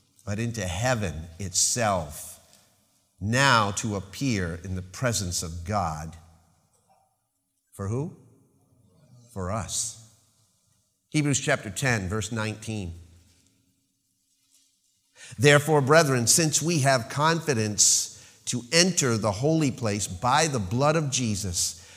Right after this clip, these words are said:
by a new and living way, which he inaugurated for us through the veil, that is his flesh. And since we have a great high priest over the house of God, let us draw near with a sincere heart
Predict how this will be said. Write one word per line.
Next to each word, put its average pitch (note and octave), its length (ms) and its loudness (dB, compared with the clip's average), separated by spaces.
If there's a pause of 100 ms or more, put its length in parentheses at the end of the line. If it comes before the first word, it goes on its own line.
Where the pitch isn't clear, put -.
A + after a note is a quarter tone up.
(100)
by A#2 120 2
a A2+ 120 4
new C#3+ 320 4
and B2 220 2
living D3 380 0
way, A#2+ 240 2
which D#3+ 360 2
he A3+ 340 2
inaugurated B2 920 4
for A2 320 0
us - 280 0
through F#3 260 4
the F3 100 2
veil, C3 400 4
that C3 260 0
is C#3 200 0
his C3 160 0
flesh. - 640 -8 (520)
And F#2+ 140 -2
since A#3 320 8
we A3 160 4
have F3+ 220 6
a D3+ 80 6
great E3 400 4 (200)
high G3 240 8
priest G3 680 2 (320)
over F3+ 380 8
the A#2+ 140 4
house E3+ 380 6
of F3 200 -2
God, A2+ 480 6 (720)
let C3 240 4
us C3+ 320 4
draw D3 300 6
near D#3+ 360 4
with C#3+ 200 2
a B2+ 60 0
sincere D3+ 640 0
heart B2 340 -2